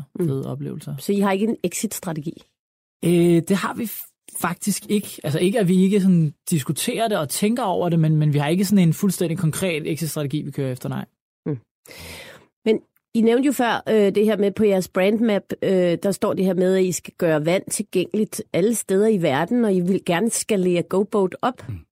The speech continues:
Speaker 1: Øh, hvordan gør I så det, uden at have en eller anden meget pengestærk kapitalfond,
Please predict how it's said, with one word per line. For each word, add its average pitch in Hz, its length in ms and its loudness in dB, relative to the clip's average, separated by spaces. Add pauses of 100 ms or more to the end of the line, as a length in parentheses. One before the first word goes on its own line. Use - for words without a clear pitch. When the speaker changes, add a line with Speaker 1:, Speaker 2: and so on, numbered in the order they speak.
(100)
Speaker 1:
Øh, 170 440 2
hvordan 202 260 -2
gør 226 140 -2
I 254 100 0
så 254 240 -2
det, 226 260 2
uden 233 220 2
at 226 80 2
have 202 280 2
en 202 120 2
eller 196 160 2
anden 196 320 2
meget 175 320 0
pengestærk 190 760 -2 (400)
kapitalfond, - 680 -2